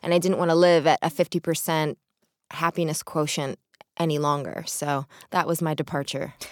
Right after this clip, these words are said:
Speaker 2: think a lot of people are at that fifty percent happiness quotient, if not even less. So as you looked at the picture analytically, how did you decide,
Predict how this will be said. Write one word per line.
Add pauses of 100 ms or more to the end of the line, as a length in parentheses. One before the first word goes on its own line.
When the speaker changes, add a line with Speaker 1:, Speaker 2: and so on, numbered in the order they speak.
(160)
Speaker 2:
think
a
lot
of
people
are (260)
at
that
fifty
percent
happiness
quotient,
if
not (280)
even
less.
So (400)
as
you (240)
looked
at
the
picture
analytically, (600)
how
did
you
decide,